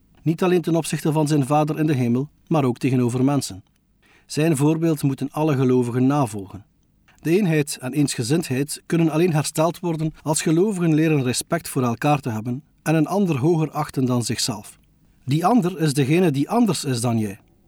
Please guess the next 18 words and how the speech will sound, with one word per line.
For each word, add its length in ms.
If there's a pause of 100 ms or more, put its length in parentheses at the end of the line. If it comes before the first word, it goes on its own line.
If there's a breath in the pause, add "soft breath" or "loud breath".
(100)
Het 180
is 140
iemand 380
die 120
van 180
God 240
andere 340
dingen 260
heeft 240
ontvangen 460 (120)
of 160
tot 200
andere 320
dingen 260
is 140
geroepen 400
dan 180
jij. 180